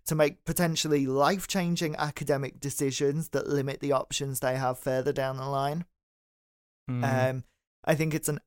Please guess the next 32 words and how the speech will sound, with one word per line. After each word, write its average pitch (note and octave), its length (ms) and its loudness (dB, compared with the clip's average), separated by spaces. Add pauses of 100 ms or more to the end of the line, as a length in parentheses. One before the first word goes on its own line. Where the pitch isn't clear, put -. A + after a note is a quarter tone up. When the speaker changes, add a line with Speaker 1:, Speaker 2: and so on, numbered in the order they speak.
(120)
Speaker 1:
absolutely C#3+ 680 0
stupid C#3 480 -4
system, C#3+ 560 0
and D3+ 100 -2
it's C#3+ 160 -4
one D3 180 2
that D#3 120 0
I've C#3+ 160 0
personally, C3+ 680 0
like, B2 460 -2 (580)
experienced C#3+ 1160 2
and C#3+ 160 -2
been C#3+ 320 4
at, - 160 -6
like, C3+ 480 -4 (800)
I C#3 60 -4
don't C3+ 100 -2
wanna B2 140 -4
say A2+ 260 -4
a A2 60 -6
victim, A2+ 840 -8
but, - 180 0
like, B2 360 -4 (280)
I've C#3 180 4
Speaker 2:
<laughs> - 0 -
Speaker 1:
suffered - 540 2
from. C#3+ 400 2 (480)
Um, C#3 560 2
Speaker 2:
A G3+ 100 6
victim F#3 640 4
of D3+ 100 2
A-levels. C3 840 -2